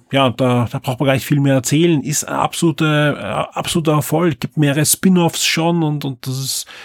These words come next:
ja arg, was da rundherum sich da entsponnen hat. Vor allem die Spin-offs spielen ja immer dann oft hundert Jahre vorher und,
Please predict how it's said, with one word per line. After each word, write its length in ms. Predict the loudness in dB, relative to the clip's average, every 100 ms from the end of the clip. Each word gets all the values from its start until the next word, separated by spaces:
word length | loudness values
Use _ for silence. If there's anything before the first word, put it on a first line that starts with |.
| -20 -20 _
ja 240 | 0 2
arg, 300 | 2 -2 2
was 160 | 0 2
da 100 | 0
rundherum 640 | 2 2 2 2 0 -2
sich 180 | -6 -4
da 300 | 0 0 0
entsponnen 600 | -2 -4 0 2 2 2
hat. 240 | 2 0
Vor 140 | 0 0
allem 80 |
die 80 | 0
Spin-offs 400 | -2 2 2 2
spielen 240 | -2 0 0
ja 120 | 0
immer 200 | 0 0
dann 320 | 0 0 -2
oft 320 | -2 -4 0
hundert 220 | 4 4
Jahre 260 | 4 2 2
vorher 500 | 0 0 2 2 0
und, 200 | -2 -6